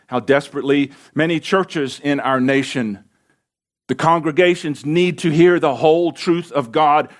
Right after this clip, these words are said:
proclaimed to them week in and week out, and they're not getting it. They're not getting it.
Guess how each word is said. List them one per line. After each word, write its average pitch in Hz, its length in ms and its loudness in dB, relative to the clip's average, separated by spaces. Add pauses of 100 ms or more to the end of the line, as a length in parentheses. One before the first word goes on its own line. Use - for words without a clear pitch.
proclaimed 160 580 0
to 147 120 -2
them 139 240 0
week 147 280 -2
in 139 240 0
and 127 200 -2
week 131 180 -2
out, 123 300 0 (100)
and 127 160 -4
they're 131 80 2
not 120 220 0
getting 110 280 -4
it. 95 300 -10 (640)
They're 110 100 -10
not 107 180 -2
getting 95 260 -4
it. - 160 -16